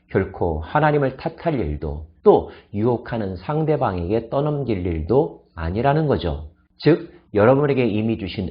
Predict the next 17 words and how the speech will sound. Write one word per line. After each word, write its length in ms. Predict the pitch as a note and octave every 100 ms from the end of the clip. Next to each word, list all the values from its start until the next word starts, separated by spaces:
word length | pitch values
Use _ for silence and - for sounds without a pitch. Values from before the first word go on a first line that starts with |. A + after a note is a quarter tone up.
| G2
은혜와 500 | G#2 A#2+ A#2 F#2+ D#2+
능력과 760 | D#2+ G2 A2 G#2 - G2 E2 D#2+
지혜로 760 | - F2+ F2+ D3 F#3 - - - -
올바르게 880 | F#2 G#2+ G#2 G2 E2+ D#2+ A2+ D#3+ E3
선택하라는 1200 | - - D#3+ C#3 - C3+ - - - C3+ C#3 C3+
것입니다. 600 | E2 D#2 D2 C#2 C2+ C#2 _ _ _ _ - - _ _ _ _ _ -
우상 340 | G#2+ F3 F3+
숭배에도 760 | E3 C#3 A#2+ G#2+ G2 F#2 F2 F2+
마찬가지고 1120 | D#2 - F#2 F2 D#2+ D#2 D#2 B2 F#3 F#3+ -
음식을 460 | A2 C3+ C3+ C#3 B2+
먹는 460 | F#2+ F2 F#2+ F#2+ E2
일에도 500 | D#2 D2+ D#3+ G#3 - -
마찬가지 960 | D2 D#2+ - G#2 F2 D2+ D2+ C#2+ D#2+ -
잘 460 | - G2 F#2+ F#2
적용하라고 840 | - G2 G2+ A2 G#2 F#2+ F2 D#2+ E2
하는 280 | F2 B2+ -
교훈입니다. 840 | A2 C#3 D3+ D#2+ D2 D2 C2+